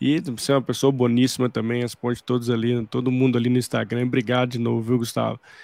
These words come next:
Bom, pessoal, vamos chegando aqui ao fim de mais um episódio do canal do Faça Seu Futuro e Faça Você Mesmo. Lembrando aqui que seja protagonista da sua vida, seja protagonista da sua carreira e, lógico, exercite o network pra que você possa criar relacionamentos duradouros, relacionamentos genuínos aí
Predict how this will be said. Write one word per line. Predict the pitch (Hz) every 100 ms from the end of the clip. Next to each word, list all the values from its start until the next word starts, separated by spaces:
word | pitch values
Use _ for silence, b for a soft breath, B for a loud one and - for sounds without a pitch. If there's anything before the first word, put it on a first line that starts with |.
| B -
Bom, | 160
pessoal, | 151 147 170 139
vamos | 117 160 196
chegando | 220 214
aqui | 202
ao | 208
fim | 160 - 190
de |
mais | 180 175 160
um |
episódio | 165 143 127 143 156
do | 147
canal | 147 139 139
do | 127
Faça | - 139 131
Seu | 139
Futuro | - 135 135
e | 127
Faça | - 123 127
Você | 127 135
Mesmo. | 113 127 123
Lembrando | 123 120 127
aqui | 120 123
que | -
seja | 131 131
protagonista | 127 123 127 117 117 123
da | 120
sua | - 117
vida, | 101 123
seja | 120 131
protagonista | 127 131 123 120 -
da |
sua | 135
carreira | - 110 104 127 143 139 B B B -
e, | 147 214 294 - _ _ _ _
lógico, | 165 151 147 -
exercite | 135 127 120 156 156 151
o |
network | 143 139 - 127 131 135 _ b b
pra | - 123
que |
você | 123 -
possa | 123 131 127
criar | 131 131
relacionamentos | 120 127 - 127 127 123
duradouros, | 127 123 117 123 127
relacionamentos | 123 120 120 120 120
genuínos | 110 131 131 120 123 123 120
aí | 117 120